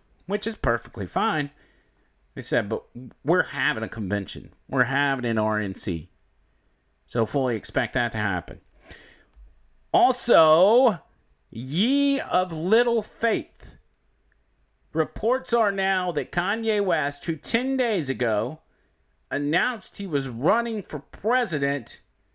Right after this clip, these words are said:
has allegedly <laughs> dropped out of the race. That quick. Oh, ye have little faith.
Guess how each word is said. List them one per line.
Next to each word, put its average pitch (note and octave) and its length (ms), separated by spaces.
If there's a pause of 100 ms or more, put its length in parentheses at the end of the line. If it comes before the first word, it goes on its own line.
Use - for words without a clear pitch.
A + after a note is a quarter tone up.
(1040)
has D3 180
allegedly E3+ 720
<laughs> A2 140
dropped D3+ 340
out D3+ 180
of C3+ 60
the A#2+ 80
race. E2+ 460 (760)
That A#2+ 240
quick. - 380 (1400)
Oh, G3 300
ye E3+ 300
have A2+ 400
little B2 240
faith. F2+ 380